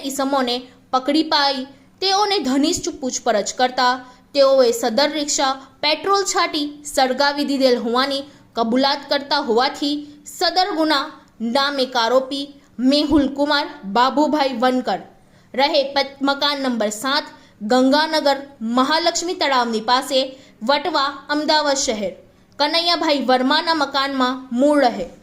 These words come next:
ગુનેલી ગામ તત તારીખ શહેર જિલ્લા મહા-, પંચમહાલ તથા નંબર બે અજયકુમાર જશુભાઈ વનકર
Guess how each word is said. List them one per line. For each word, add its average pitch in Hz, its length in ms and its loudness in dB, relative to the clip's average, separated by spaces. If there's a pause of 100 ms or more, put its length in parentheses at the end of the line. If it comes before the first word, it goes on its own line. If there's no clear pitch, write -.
(320)
ગુનેલી 330 460 2
ગામ 330 280 0
તત 320 280 -2
તારીખ 269 360 -2 (340)
શહેર 294 460 0 (220)
જિલ્લા 262 440 0 (240)
મહા-, 262 360 0 (140)
પંચમહાલ 302 640 -2 (360)
તથા 302 340 0 (240)
નંબર 285 360 2
બે 254 140 4 (440)
અજયકુમાર 302 720 2 (260)
જશુભાઈ 302 600 2
વનકર 262 460 -2